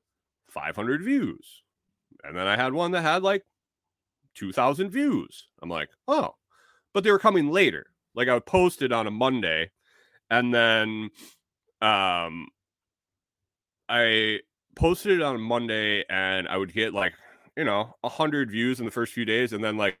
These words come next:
a week later, it would kinda jump up to a thousand. I'm like, "This is really weird. This is weird, but I'll throw it here if it's gonna just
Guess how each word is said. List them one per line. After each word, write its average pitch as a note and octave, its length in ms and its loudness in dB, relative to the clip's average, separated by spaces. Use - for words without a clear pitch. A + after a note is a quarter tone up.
a G2 60 -2
week D3 340 -4
later, D3+ 360 2
it G#2 40 0
would A2 160 -4
kinda A#2 360 0
jump A2+ 240 2
up A2 140 -2
to G2 100 -6
a F2+ 40 -6
thousand. G2 440 -6
I'm - 440 -20
like, C#2+ 180 -12
"This - 160 0
is F2 160 -8
really F2+ 280 -4
weird. D#2 340 -6
This G2+ 120 -8
is E2 100 -10
weird, F2 380 -2
but F2+ 120 0
I'll C#3 100 4
throw D#3 260 4
it - 100 -2
here G2 220 -2
if G#2+ 100 -6
it's F#2+ 100 -10
gonna G2 200 -2
just F2 260 -6